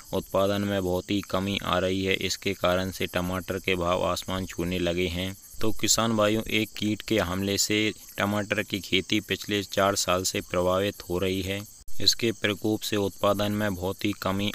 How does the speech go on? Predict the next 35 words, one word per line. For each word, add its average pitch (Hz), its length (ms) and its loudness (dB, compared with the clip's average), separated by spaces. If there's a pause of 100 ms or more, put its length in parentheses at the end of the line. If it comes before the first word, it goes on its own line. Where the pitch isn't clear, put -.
आ 95 120 2
रही 98 220 2
है 95 200 -2
और 98 240 -2
अभी 98 220 0
तक 101 260 -2
इसका 101 300 0
कोई 98 260 -2
समाधान 95 540 -2
कृषि 95 360 -4
वैज्ञानिकों 92 760 -2
ने 95 160 -2
नहीं 92 240 -4
निकाला 90 480 0
है। 82 160 -6 (380)
यही 101 320 6
कारण 104 460 4
है 104 120 0
कि 104 120 0
किसानों 101 480 -2
ने 104 140 0
टमाटर 98 480 0
की 98 180 -4
खेती 92 420 -2
भी 101 140 2
छोड़ 92 300 -2
दी 95 220 0
है। 95 180 0
इसका - 380 -2
असर - 400 0
उत्पादन 92 540 -2
पर 95 240 0
पड़ 90 200 0
रहा 85 280 -4
है 82 240 -8